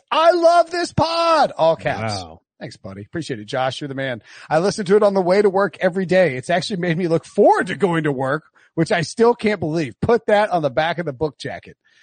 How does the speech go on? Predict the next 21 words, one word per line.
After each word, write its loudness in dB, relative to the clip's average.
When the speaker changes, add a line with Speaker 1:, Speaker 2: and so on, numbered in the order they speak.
Speaker 2:
Mm-hmm. -14
Speaker 1:
Here's 2
my 0
question. -2
If -12
you -6
could -4
put 0
any 2
two -4
teams -6
from -8
the -4
Super -10
Bowl 0
era 2
into -4
the -2
next -4
Super -4
Bowl, -8